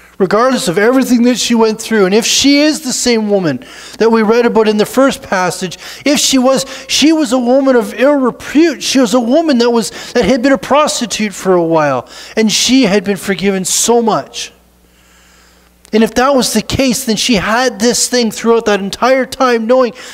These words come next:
that that's something she can fall back on, that it, that could get her out of that lifestyle. She always knew that that was there, that was there, that was there, and finally, finally, Jesus shows up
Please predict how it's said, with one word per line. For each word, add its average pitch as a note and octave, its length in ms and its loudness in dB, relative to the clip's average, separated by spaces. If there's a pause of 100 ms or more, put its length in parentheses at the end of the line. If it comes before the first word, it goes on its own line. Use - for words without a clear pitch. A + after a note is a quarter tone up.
that A3 160 -2
that's C#4+ 200 0
something C#4+ 280 -2
she - 180 0
can B3 220 -2
fall B3 260 2
back B3+ 400 0
on, F#3+ 160 0 (320)
that G#3+ 500 -2
it, A3+ 420 -10
that C#4 260 0
could A#3+ 160 -2
get C#4+ 160 2
her G3 180 2
out C#4+ 240 2
of B3 120 2
that B3 180 0
lifestyle. G#3 760 0 (520)
She - 180 0
always C#4+ 380 2
knew D4+ 220 4
that C4 120 0
that C#4+ 240 0
was C4+ 200 -4
there, B3+ 220 2
that D4 240 0
was C#4 180 -6
there, C4+ 220 4
that C#4 240 0
was A#3+ 180 -6
there, B3 260 2
and G#3 100 -8
finally, B3 520 0 (460)
finally, C4+ 560 0 (380)
Jesus B3+ 440 2
shows A#3+ 240 2
up G#3 160 0